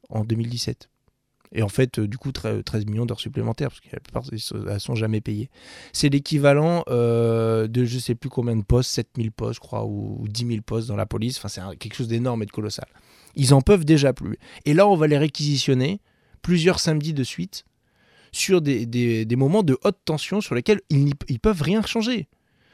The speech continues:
Euh, c'est, c'est, enfin, je veux dire, c'est, c'est un mouvement politique, et donc le meilleur moyen d'apaiser,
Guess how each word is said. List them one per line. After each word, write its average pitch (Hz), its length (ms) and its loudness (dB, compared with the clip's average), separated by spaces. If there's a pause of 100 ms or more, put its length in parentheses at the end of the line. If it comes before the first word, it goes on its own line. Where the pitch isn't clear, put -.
(260)
Euh, 120 220 0
c'est, - 200 -8
c'est, - 160 -2
enfin, 127 200 0
je 120 60 0
veux 170 60 0
dire, 196 140 -2
c'est, - 240 -4
c'est 117 500 -2
un 110 80 0
mouvement 127 340 4
politique, 127 600 2
et - 20 0
donc 131 180 0
le 131 60 4
meilleur 156 300 2
moyen 151 320 2
d'apaiser, 131 640 4